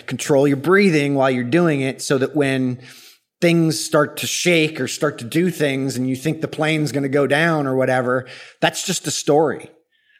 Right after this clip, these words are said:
Like, that's really just a story. And so it's the context that, and so now I'm responding through the limb-, like, these emotions that are happening through this story, right? And my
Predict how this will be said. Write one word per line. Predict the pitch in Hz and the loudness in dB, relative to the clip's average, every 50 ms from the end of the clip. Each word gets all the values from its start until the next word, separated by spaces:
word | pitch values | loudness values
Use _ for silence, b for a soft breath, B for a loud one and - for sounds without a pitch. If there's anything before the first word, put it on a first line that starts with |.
| - | -2
Like, | - 139 135 - - | -2 -2 -2 0 0
that's | 170 160 156 - 120 | 0 0 0 -2 -6
really | 120 131 160 170 170 151 | -2 0 2 2 2 2
just | 127 113 143 139 - - | 0 0 -4 -4 -4 -8
a | 117 | -8
story. | - - - 160 156 156 147 131 123 | -8 -4 0 2 2 2 2 2 0
And | 120 117 | -2 -4
so | - 143 135 | -2 -2 -2
it's | 131 131 - | -2 -2 -4
the | - 139 | -8 -8
context | - - - - 160 165 165 147 156 131 120 123 | -8 -6 -4 -2 -2 -2 -2 -2 -4 -6 -6 -4
that, | 127 127 120 - | -4 -4 -4 -4
and | 131 127 120 | -6 -6 -4
so | - - 139 | -2 -2 0
now | 131 131 139 147 156 156 151 | 0 2 0 0 0 0 -2
I'm | 143 135 131 | -2 -2 -2
responding | 123 113 - - - - 165 160 160 165 156 143 131 123 123 117 | -4 -4 -6 -8 -4 -2 -2 0 0 0 -2 -2 -2 -4 -6 -6
through | - 135 131 | -4 -4 -4
the | 120 | -2
limb-, | 123 127 147 165 165 | -2 0 0 -2 -2
like, | 143 127 123 120 123 123 - | -4 -4 -2 -2 -2 -4 -4
these | 123 120 117 | -6 -4 -2
emotions | 123 117 123 135 156 175 165 - 143 131 120 110 | -2 -2 0 0 0 0 0 -2 -4 -4 -4 -4
that | 123 117 | -2 -2
are | 113 | -2
happening | 117 127 113 113 110 120 117 113 110 | -2 -2 -2 -4 -4 -6 -6 -8 -6
through | 110 131 131 123 | -6 -6 -4 -2
this | 120 117 - | -2 -4 -4
story, | - - - 160 170 180 156 120 95 92 113 117 b b b b b - | -6 -8 -4 -2 0 0 0 0 -2 -4 -6 -8 b b b b b -4
right? | 110 120 135 160 170 - B B B B B B B B B | -2 0 0 0 -2 -4 B B B B B B B B B
And | 131 135 131 135 | -4 -2 -2 -2
my | 135 127 143 151 156 156 151 147 123 | -2 0 0 2 2 2 0 -2 -4